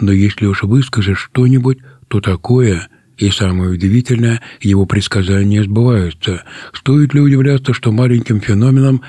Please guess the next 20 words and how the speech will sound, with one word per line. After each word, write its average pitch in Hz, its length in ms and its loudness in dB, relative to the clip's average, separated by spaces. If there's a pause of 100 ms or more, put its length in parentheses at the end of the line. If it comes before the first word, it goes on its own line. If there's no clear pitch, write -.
(160)
заинтересовались 110 1040 0 (540)
Анненербе, 107 1000 0 (540)
Организация, 98 840 0
работу 98 360 0
которой 107 440 0
курировал 107 600 2
сам 104 360 -2
рейхсфюрер 98 800 -2
С - 80 -12
С 120 240 0 (260)
Генрих 95 560 0
Гиммлер. 90 560 -2 (440)
Вот 139 180 0
и 147 60 0
пришлось 123 440 0
лейтенанту 107 640 2
Н 101 120 0
К 101 160 0
В 98 120 2
Д 104 280 2